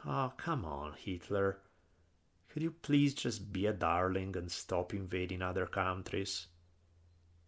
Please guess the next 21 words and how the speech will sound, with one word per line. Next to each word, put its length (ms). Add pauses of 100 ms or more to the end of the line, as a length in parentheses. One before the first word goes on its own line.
(180)
If 100
you 60
don't 200
start 320
being 160
a 60
good 280
boy, 500 (160)
you 180
can't 320
have 140
any 160
pudding. 640 (640)
Are 140
you 120
going 320
to 60
be 140
a 60
good 220
boy?" 520